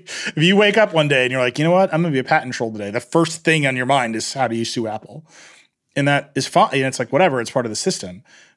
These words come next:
But there, there comes a point where you had sixty days to negotiate the settlement before the thing wouldn't go on sale.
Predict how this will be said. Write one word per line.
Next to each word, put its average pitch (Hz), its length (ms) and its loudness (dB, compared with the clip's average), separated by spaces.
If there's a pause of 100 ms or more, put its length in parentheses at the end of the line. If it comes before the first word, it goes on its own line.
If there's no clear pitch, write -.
(100)
But 120 320 -4 (220)
there, 135 240 0 (120)
there 147 160 0
comes 214 360 2
a 131 60 0
point 123 320 -4
where 110 300 -6 (1300)
you 131 160 -2
had 143 160 0
sixty - 380 -4
days 120 320 -4
to 120 100 -8
negotiate 110 420 -6
the 113 60 -10
settlement 110 380 -8
before 117 160 -6
the 104 80 -12
thing 104 120 -8
wouldn't 120 200 -8
go 131 80 -2
on 131 100 -4
sale. 82 420 -6